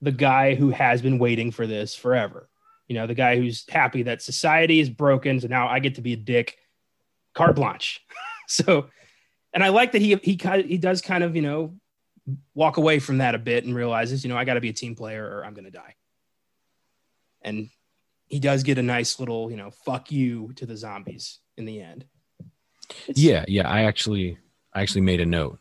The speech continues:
Speaker 2: that he was the kind of person that was waiting for something like this to happen so he could, you know, fill the void and, you know, just order people around. And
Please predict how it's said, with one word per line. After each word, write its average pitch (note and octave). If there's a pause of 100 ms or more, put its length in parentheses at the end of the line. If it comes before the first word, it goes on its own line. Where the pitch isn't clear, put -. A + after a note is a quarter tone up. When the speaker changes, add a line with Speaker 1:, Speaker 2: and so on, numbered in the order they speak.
(180)
Speaker 2:
that E2+
he E2+
was E2 (200)
the G#2+
kind F2+
of E2
person F2
that E2
was E2
waiting E2+ (180)
for F2
something D#2
like D#2
this -
to -
happen -
so -
he E2
could, D#2+ (420)
you F2
know, D#2+ (200)
fill -
the F2
void D#2+ (300)
and, F2 (600)
you F#2
know, - (400)
just F#2
order F2+
people E2
around. D#2 (480)
And D#2